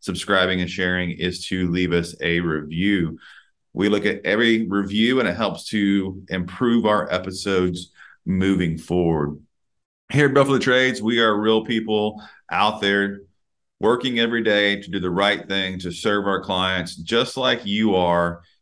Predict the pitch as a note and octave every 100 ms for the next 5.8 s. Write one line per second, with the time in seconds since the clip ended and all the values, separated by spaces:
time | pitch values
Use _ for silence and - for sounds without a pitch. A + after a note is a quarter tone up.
0 | _ - - A2 G2+ G2 G#2 G2 G2+ F2+
1 | E2+ F#2 F2+ F#2 F#2 F2+ E2+ D#2+ D#2 -
2 | - - - _ _ _ _ - G2+ G#2
3 | G#2+ A2 G#2+ - F#2+ F#2+ G#2+ A2 G#2+ G#2+
4 | G#2+ G#2+ F#2 F#2+ E2+ G2 F#2+ G2 G2 F2+
5 | G2 F2 F#2+ G2+ B2 A#2+ A#2+ -